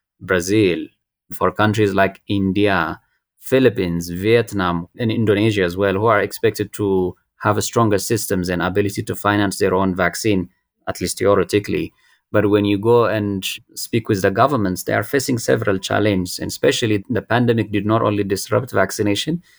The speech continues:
it has also caused significant economic shocks.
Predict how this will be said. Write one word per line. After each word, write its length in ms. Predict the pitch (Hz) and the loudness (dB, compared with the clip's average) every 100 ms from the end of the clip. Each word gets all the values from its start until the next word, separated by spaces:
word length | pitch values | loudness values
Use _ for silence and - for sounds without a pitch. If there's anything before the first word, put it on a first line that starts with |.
| _ _ | _ _
it 100 | 101 | -2
has 200 | 101 104 | 2 2
also 360 | 110 110 110 107 | 4 2 0 -4
caused 360 | - 113 104 | 0 2 2
significant 600 | - 101 110 113 113 101 | -2 -4 -4 -2 -2 -2
economic 500 | 95 - 107 98 95 | -2 0 0 2 -2
shocks. 600 | - - 120 95 - - | -2 0 0 0 -6 -20